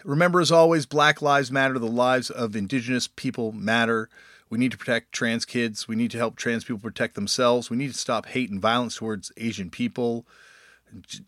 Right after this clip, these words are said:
God, we just need to f-, just smash fascism, you know? Just get involved, get informed, read up on what's going on in this world. Like,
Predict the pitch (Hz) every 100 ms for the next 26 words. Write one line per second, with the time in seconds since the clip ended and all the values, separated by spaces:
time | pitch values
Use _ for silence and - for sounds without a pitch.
0 | - 131 160 92 101 147 - 147 107 95
1 | - - - _ _ _ - - _ _
2 | _ - - - - - - 117 117 156
3 | 147 - 98 135 151 117 92 82 85 87
4 | 95 107 147 120 139 - - _ - -
5 | _ _ _ _ _ _ 147 190 156 147
6 | 170 156 113 95 135 143 - 147 156 156
7 | 156 - - - 110 160 156 147 123 120
8 | 117 - 123 120 117 117 117 - 110 104
9 | - 107 110 98 95 101